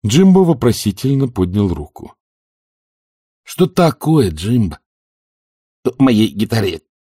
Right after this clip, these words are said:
струна п-, порвалась. — Ну так у тебя еще пять осталось. — Мгм, но я, типа, не умею на них играть. —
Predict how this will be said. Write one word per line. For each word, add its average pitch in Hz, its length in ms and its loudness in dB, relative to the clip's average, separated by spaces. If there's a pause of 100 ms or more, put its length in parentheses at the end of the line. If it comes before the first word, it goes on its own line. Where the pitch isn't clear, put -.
(120)
струна 104 380 -4
п-, - 200 -18
порвалась. — 87 460 -8 (800)
Ну 127 120 0
так 131 240 -4
у 139 120 0
тебя 143 320 -2
еще 127 340 -2
пять 135 280 -6
осталось. — 104 680 -10 (600)
Мгм, 131 300 0
но 127 100 0
я, 127 160 2
типа, 113 420 -4 (440)
не 123 180 2
умею 135 300 2
на 98 140 -2
них 120 240 0
играть. — 110 400 -4